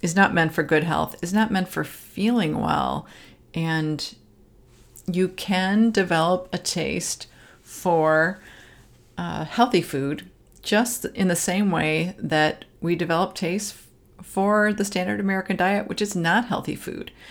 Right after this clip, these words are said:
I remember my kids, um, when they were little, when I just had two of them, <laughs> uh, we used to make, we, I'd,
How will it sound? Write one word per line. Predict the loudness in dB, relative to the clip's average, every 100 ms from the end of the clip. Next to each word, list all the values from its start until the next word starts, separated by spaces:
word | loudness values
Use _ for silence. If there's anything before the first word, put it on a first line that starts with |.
| -20 -20 -8
I | -4
remember | 0 0 2 2 2 0 -2
my | -2 -2
kids, | -6 -4 -2 0 -2 -4 -8 -8 -14 -20 -20 -8
um, | -4 -2 -2 -4 -6 -12 -16 -4
when | 0
they | 2
were | 2
little, | 2 4 4 4 2 -2 -12 -20 _ _ _ -20 -20 _ -20 -20 -20 -20 -20 -4
when | 0
I | 0
just | 0 0
had | 0 0 0
two | 4 4
of | 4
them, | 4 2 2 2 8
<laughs> | 8 10 8 8 -6 -12 -12 -14 -4
uh, | 2 4 4
we | 6
used | 4 4
to | 4
make, | 2 0 -6 -14 -12
we, | -10 -10 -14 -20 0
I'd, | 6 6 4